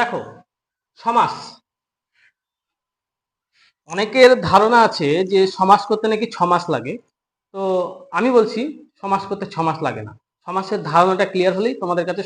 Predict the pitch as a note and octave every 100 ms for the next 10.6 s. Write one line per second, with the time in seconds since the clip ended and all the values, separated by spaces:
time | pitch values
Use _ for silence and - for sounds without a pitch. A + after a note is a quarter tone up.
0 | - E3 D#3+ E3+ E3+ - E3 G3+ C#4+ C#4+
1 | - _ G3+ G3+ F#3 A3 A3 F#3 E3 C#3+
2 | D3 - A2+ G#2+ G#2 _ _ - F3+ F#3
3 | B3 A#3 A3 G3+ - G#3+ A3+ A#3+ - G#3
4 | A3 A3+ F#3 E3+ D#3 F#3 A3 G#3+ A3 G#3
5 | G3+ G3 E3 D#3+ - F#3+ F3 F#3 F3+ F3+
6 | F3+ - D#3 E3 E3 G3+ G3 G3 F#3+ F#3+
7 | F#3 _ F3+ F#3+ D#3+ D#3+ G3 C#4 - G#3+
8 | F#3 E3+ D3 C3 C3+ A#3+ D4+ - _ D#3+
9 | G3 F#3+ G#3+ F#3+ G3+ G3 E3+ F#3+ F#3+ G3
10 | F3+ D#3+ D3 E3+ E3